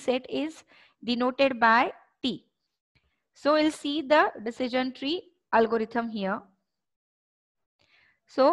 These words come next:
decision tree algorithm आईडी थ्री के लिए हमने तीन पैरामीटर दिए, A is input variables, P is predicted variable, that is जो हमको आउटपुट मिलने वाला है एल्गोरिथम के एंड में, and T is a training data set,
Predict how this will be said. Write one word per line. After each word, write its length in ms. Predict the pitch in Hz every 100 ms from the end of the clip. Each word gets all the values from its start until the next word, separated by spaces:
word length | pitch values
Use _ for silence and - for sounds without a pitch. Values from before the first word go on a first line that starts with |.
| 247
decision 460 | 240 277 269 294 311
tree 160 | 302 311 269
algorithm 400 | 254 269 277 254
आईडी 220 | 240 262
थ्री 180 | 262 262
के 80 |
लिए 100 | 277
हमने 180 | 269 269
तीन 460 | 277 _ - 277 294
पैरामीटर 520 | 277 233 240 240 233
दिए, 280 | 220 233 226 -
A 380 | 226 240 254 254
is 80 | 254 -
input 420 | 226 220 262 254 - 208
variables, 600 | 214 208 202 202 240 - _ _ _ _ _ -
P 60 | 269 269
is 120 | 269 - -
predicted 500 | 233 226 240 - 285 254
variable, 380 | 226 226 220
that 140 | 226 220
is 80 | 226
जो 120 | 240
हमको 260 | 233 220 226
आउटपुट 400 | 214 202 233 226
मिलने 280 | 214 208 226
वाला 240 | 233 220
है 60 | 208
एल्गोरिथम 440 | 202 202 - 208
के 100 | 208
एंड 200 | 196 196
में, 120 | 214 240
and 120 | 233
T 80 | 262 254 233
is 60 |
a 80 | 247 -
training 300 | 254 254 269
data 240 | 226 214 208
set, 140 | 240